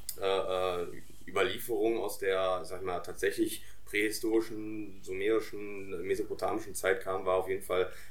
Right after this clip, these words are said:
Gilgamesch und irgendwelche Steinfunde und Tafelfunde, ähm, was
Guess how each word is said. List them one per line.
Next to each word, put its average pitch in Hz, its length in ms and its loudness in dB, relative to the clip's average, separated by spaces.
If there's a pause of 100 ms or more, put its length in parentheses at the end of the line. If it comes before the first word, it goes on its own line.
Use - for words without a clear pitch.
(160)
Gilgamesch 117 720 6
und 110 280 0
irgendwelche 101 380 -2
Steinfunde 107 640 0
und 92 100 -6
Tafelfunde, 117 720 0 (600)
ähm, 101 540 2 (320)
was - 440 2